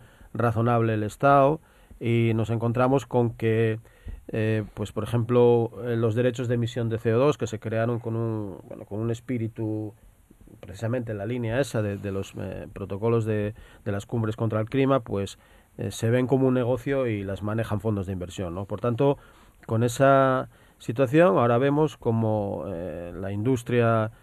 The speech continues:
eh, puntera en España es, eh, dominada o, o controlada por fondos de inversión o capital inglés, como es el caso de Vesuvius. Vemos como las empresas energéticas que operan en España, la,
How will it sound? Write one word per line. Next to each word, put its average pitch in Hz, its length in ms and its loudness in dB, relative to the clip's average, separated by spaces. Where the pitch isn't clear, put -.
eh, 113 460 -2
puntera 120 580 2
en 120 80 -2
España 120 600 2
es, 113 280 0
eh, 110 640 -2
dominada 117 480 2
o, 101 300 -2
o 110 100 -4
controlada 117 580 4
por 110 140 -6
fondos 117 260 -2
de 113 80 2
inversión 123 560 4
o 101 120 -2
capital 104 440 -6
inglés, 135 400 -2
como - 160 -18
es 90 60 -18
el 92 80 -12
caso 92 240 -8
de 90 60 -6
Vesuvius. 147 520 4
Vemos 131 320 8
como 120 260 6
las 110 160 4
empresas 117 340 -2
energéticas 117 680 2
que 110 180 0
operan 117 320 2
en 113 80 0
España, 120 400 0
la, 92 300 -4